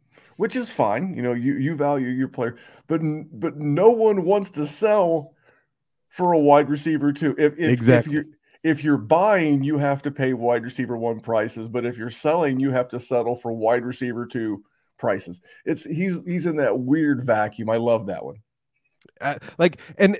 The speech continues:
Speaker 2: that makes me think, like, "Oh, he should be a buy," but you can't actually buy Cortland Sutton. You can't buy him. You can't sell him for what he's worth. So, like, I guess you're stuck holding Cortland Sutton, just knowing that if he hits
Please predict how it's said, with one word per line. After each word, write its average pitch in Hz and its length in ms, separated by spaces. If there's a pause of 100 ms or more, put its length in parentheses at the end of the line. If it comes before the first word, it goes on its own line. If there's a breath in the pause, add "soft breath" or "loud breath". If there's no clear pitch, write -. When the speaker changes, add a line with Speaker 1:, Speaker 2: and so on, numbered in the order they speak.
Speaker 2:
that 180 340
makes 185 280
me 190 80
think, 196 200
like, 180 240
"Oh, 202 340
he 175 200
should 180 180
be 185 120
a 180 60
buy," 175 340
but 185 140
you 190 80
can't 190 280
actually 175 360
buy 156 320
Cortland 110 420
Sutton. 180 340 (1040)
You 147 100
can't 165 280
buy 120 240
him. 151 260
You 135 100
can't 143 260
sell 135 180
him 147 80
for 151 100
what 147 140
he's 131 140
worth. 139 360 (360)
So, 151 200
like, 135 380
I 131 140
guess 120 460 (180)
you're 123 240
stuck 131 320 (140)
holding 135 680
Cortland 151 400
Sutton, 165 420
just 160 300
knowing 139 320
that 135 160
if 131 160
he 120 160
hits 131 440